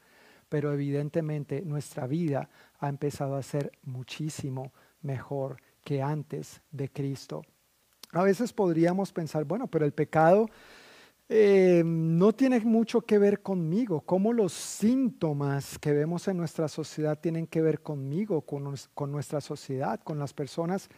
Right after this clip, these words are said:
en general. La Biblia habla mucho al respecto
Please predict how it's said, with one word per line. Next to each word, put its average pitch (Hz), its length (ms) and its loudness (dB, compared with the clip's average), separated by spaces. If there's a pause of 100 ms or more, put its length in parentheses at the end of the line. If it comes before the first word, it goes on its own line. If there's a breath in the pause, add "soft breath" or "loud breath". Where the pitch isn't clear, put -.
(360 loud breath)
en 156 160 0
general. 170 640 -2 (420 soft breath)
La 170 220 4
Biblia 190 540 2
habla 175 380 -2
mucho 175 560 -4
al 156 120 -2
respecto 143 800 -8